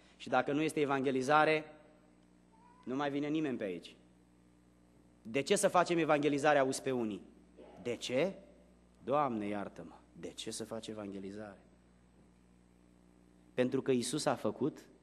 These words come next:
pentru că Iisus a poruncit, pentru că Petru a poruncit, pentru că Pavel a poruncit. Nu-i suficient? Ba da.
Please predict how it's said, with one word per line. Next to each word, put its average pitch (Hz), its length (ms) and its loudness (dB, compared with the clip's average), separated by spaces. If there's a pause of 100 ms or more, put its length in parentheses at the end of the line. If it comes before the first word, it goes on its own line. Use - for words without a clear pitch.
(260)
pentru 127 280 0
că 123 80 -2
Iisus 117 300 0
a 127 100 2
poruncit, 120 580 -2 (300)
pentru 120 260 0
că 120 120 2
Petru 151 360 4
a 113 40 4
poruncit, 110 520 -4 (180)
pentru 123 220 -4
că 120 100 -4
Pavel 135 380 4
a 113 60 2
poruncit. 110 460 -4 (100)
Nu-i 113 140 -6
suficient? 131 520 -6 (840)
Ba 160 180 4
da. 104 260 -4